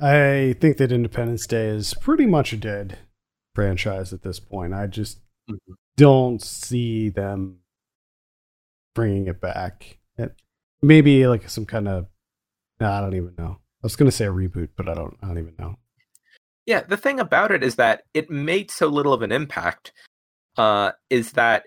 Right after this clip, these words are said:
Speaker 2: it's not like you think of Independence Day and then there was that bad sequel. It's like you don't think of the sequel until it's specifically invoked.
Speaker 1: Yeah, I, like, I, I think that, uh, history will just forget about the sequel. Like, I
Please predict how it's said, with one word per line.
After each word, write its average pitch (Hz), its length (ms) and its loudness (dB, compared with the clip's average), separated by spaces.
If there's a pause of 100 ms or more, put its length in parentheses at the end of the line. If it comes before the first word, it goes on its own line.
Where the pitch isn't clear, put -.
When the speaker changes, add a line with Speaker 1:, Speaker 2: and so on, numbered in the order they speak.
Speaker 2:
it's 156 160 0
not 196 260 4
like 143 360 0
you 131 100 -2
think 139 240 -4
of - 100 0
Independence 147 560 -4
Day 107 260 2
and 104 120 -4
then 110 160 0
there 101 100 -4
was 98 120 -6
that 101 200 -2
bad 104 260 0
sequel. 120 340 -4
It's 127 180 -4
like 143 160 0
you 156 100 -2
don't 180 240 2
think 190 260 -2
of 147 120 -4
the 131 80 -2
sequel 135 520 0
until 117 600 -2
it's 117 180 -6
specifically - 720 -6
invoked. 95 540 -4 (280)
Speaker 1:
Yeah, 147 360 6
I, 135 60 -2
like, 135 160 0
I, 127 240 -6
I 135 40 2
think 170 300 4
that, 135 220 4 (180)
uh, 117 420 0
history 127 520 0
will 113 320 -2
just - 240 -6
forget 110 480 -4
about 110 460 -4 (260)
the 110 80 -4
sequel. 87 520 -6 (200)
Like, 110 120 -6
I 104 140 -6